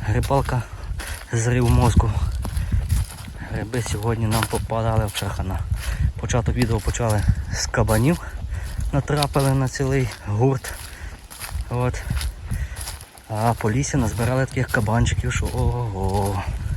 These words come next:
Ну що, я вже йду в бік додому, навіть ніде не зазираю, під ноги не дивлюся, прямо вперед. В рюкзаку вагу чути конкретно, висипав майже два кошика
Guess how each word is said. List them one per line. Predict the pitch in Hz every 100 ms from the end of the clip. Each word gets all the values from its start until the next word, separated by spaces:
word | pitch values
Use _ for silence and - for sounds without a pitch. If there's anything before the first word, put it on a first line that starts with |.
| - - - - - - - -
Ну | 131
що, | 120 - 90 -
я | 123 127
вже | 110 107
йду | 101 110 95 - - - -
в | 110
бік | 101 113 107
додому, | - 123 147 127 120
навіть | 123 113 107
ніде | 120 113 101
не | 98
зазираю, | 104 120 139 135 113 - - - - - - - - -
під | 123
ноги | 120 113 98
не | 107
дивлюся, | 117 131 117 - - - -
прямо | 117 110 104
вперед. | 98 113 117 147 - - - - - - - - - - -
В |
рюкзаку | 113 107 120 - 120 87 - -
вагу | 113 107 107
чути | - 117 101
конкретно, | 110 104 131 151 180 156 - - - - - -
висипав | 117 117 110 120
майже | 113 107 104
два | 104 104
кошика | - 107 104 - 101